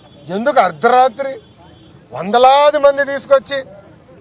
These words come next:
ఏదో అయిపోయిందని పట్టుకెళ్ళిపోయే పరిస్థితి ఎందుకు వచ్చింది?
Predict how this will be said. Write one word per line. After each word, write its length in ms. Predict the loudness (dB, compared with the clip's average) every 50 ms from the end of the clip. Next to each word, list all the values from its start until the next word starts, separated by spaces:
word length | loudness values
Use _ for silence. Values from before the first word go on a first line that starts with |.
| -20 -20 -20 -20 _ -20 -16
ఏదో 260 | -12 -4 0 2 2
అయిపోయిందని 800 | 4 4 0 0 0 0 0 0 2 0 0 0 0 -2 -6 -6 -12 _ _ _ _ -20 -20 -20 -20 -20 -20 -20 _ -20 -14 -6 -4
పట్టుకెళ్ళిపోయే 680 | -4 -4 -4 0 0 0 2 2 2 2 2 0 -2
పరిస్థితి 360 | -6 -8 -10 -10 -8 -6 -6
ఎందుకు 180 | -6 -6 -6 -8
వచ్చింది? 260 | -8 -8 -10 -20 -20